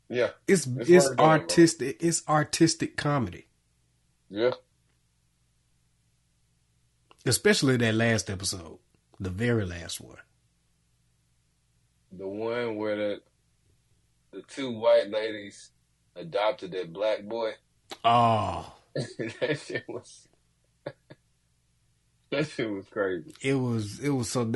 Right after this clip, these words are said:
Speaker 2: I think that was the first episode going into the, the second to the last season.
Speaker 1: Mm-hmm.
Speaker 2: Season
Speaker 1: I think,
Speaker 2: three.
Speaker 1: yeah. <laughs>
Speaker 2: It was crazy.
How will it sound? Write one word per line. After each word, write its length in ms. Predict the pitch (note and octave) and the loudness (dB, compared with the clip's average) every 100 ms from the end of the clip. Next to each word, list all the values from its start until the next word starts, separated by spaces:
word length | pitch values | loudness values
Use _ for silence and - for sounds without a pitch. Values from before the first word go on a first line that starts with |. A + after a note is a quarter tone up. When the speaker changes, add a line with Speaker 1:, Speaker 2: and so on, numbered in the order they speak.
| B2 | -2
Speaker 2:
I 80 | B2+ | -2
think 180 | C#3 C3 | 0 0
that 80 | |
was 100 | A#2+ | 0
the 80 | G2+ | -4
first 340 | F#2+ C3 B2 B2 | -4 -4 -4 -4
episode 520 | A#2+ A2 A#2+ A2+ G#2+ G#2+ | -6 -4 -2 0 -2 -2
going 220 | A2 G#2+ | -2 -4
into 260 | G2+ A#2+ | -6 -6
the, 280 | G2+ G2 F#2+ F2+ G2 | -6 -6 -8 -12 -12
the 320 | G2+ F#2+ F#2 - _ | -8 -8 -10 -14 _
second 300 | - B2+ B2+ | -6 -4 -4
to 100 | C#3+ | -4
the 60 | C3+ | -4
last 320 | C3+ C3+ C3 | -2 -2 -2
season. 280 | C#3+ C#3+ D3 - _ _ _ _ - | -4 -6 -8 -14 _ _ _ _ -16
Speaker 1:
Mm-hmm. 440 | F#2 F#2+ - G2+ | -12 -12 -12 -12
Speaker 2:
Season 380 | G2+ B2+ B2 A2+ | -8 -6 -4 -4
Speaker 1:
I 80 | G#2+ | -4
think, 220 | A#2 A2+ | -4 -4
Speaker 2:
three. 320 | C3+ C#3 C#3+ D3 | -2 -4 -4 -8
Speaker 1:
yeah. 240 | G2+ G2 - | -4 -4 -4
<laughs> 1900 | _ _ _ _ _ _ _ _ _ _ _ _ _ _ _ _ _ - | _ _ _ _ _ _ _ _ _ _ _ _ _ _ _ _ _ -12
Speaker 2:
It 80 | B2 | -6
was 160 | A#2+ F#2 | -4 -6
crazy. 420 | - G#2 F#2+ | -6 -6 -6